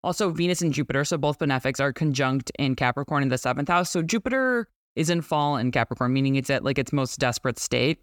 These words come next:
because Jupiter is about expansion. Capricorn, Capricorn is, like, a pessimist and Jupiter is optimism. So it's sort of like, eh, how do we, you know, make this work? But it's also in the seventh house. So having both benefics conjunct in the seventh house, even if it's Capricorn, is positive for a relationship.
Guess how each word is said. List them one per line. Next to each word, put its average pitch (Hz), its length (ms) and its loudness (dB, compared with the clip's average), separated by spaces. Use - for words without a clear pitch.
because 160 240 0
Jupiter 151 320 -2
is 139 80 -2
about 139 180 0
expansion. 151 540 0
Capricorn, 139 760 0
Capricorn 180 480 0
is, 156 180 -2
like, 135 340 0
a 143 100 -2
pessimist 139 540 0
and 135 100 2
Jupiter 139 280 -2
is 131 80 0
optimism. 120 600 0
So 131 280 0
it's 123 160 -4
sort 143 180 0
of 131 140 -2
like, 123 340 0
eh, 147 100 2
how 156 180 2
do 147 80 2
we, 143 100 2
you 135 140 2
know, 135 100 2
make 127 160 0
this 131 180 -2
work? 135 340 0
But 139 100 -2
it's - 80 -2
also 156 240 0
in 135 100 2
the 139 60 0
seventh 139 320 0
house. 123 220 0
So 147 60 0
having 143 260 0
both 139 200 0
benefics 135 500 -2
conjunct 139 360 0
in 139 60 0
the 127 60 -2
seventh 135 300 0
house, 135 240 0
even 147 180 0
if 143 80 0
it's 165 140 -4
Capricorn, 131 640 0
is 131 240 -2
positive 131 460 0
for 135 100 0
a 123 80 2
relationship. 123 720 0